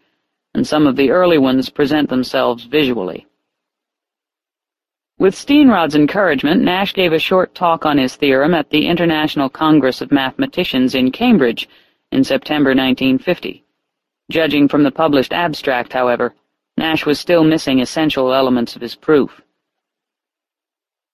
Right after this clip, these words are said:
Nash planned to complete it at Princeton.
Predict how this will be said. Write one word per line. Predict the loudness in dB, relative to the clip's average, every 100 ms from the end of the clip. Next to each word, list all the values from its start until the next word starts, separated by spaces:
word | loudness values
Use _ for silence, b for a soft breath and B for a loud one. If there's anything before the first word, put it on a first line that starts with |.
| _
Nash | -2 0 -2 -2
planned | 0 4 4
to | 4
complete | 2 2 4 4 4
it | 2
at | -2
Princeton. | 0 0 0 0 -2 -4